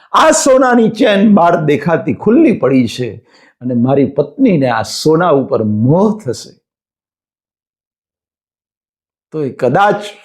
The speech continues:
અને સ્ત્રીનો સ્વભાવ એ મોહનો છે. મોહની પ્રકૃતિ જ્યારે વધારે હોય કારણ શરીરમાં, ત્યારે એને સ્ત્રીનું ખોડિયું મળે છે. બરાબર સમજી લેજો.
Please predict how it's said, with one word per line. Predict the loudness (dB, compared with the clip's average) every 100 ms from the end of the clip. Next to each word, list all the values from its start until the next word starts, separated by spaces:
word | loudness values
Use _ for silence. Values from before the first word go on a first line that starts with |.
| _ _ _ _ _ _ _ _ _ _ _
અને | -10 -10
સ્ત્રીનો | -10 -4 0 2 2
સ્વભાવ | 0 0 0 2 2 4 4 4
એ | 2
મોહનો | 2 2 2 2 2 0 -2
છે. | -6 -14 _ _ _ _ _ _ _ _
મોહની | 0 2 4 4 4 2 0
પ્રકૃતિ | 0 -4 -2 0 0 2 2
જ્યારે | 4 4
વધારે | 2 2 2 2 4
હોય | 4 4 2
કારણ | 2 0 2 0
શરીરમાં, | 0 0 0 0 -2 -4 -12 -4
ત્યારે | 0 2
એને | 2 2
સ્ત્રીનું | 0 -4 0 2 4 2
ખોડિયું | 2 2 4 2 2
મળે | 0 -2
છે. | -2
બરાબર | 2 2 2 -2
સમજી | 0 0 0 -2
લેજો. | -10 -18 -20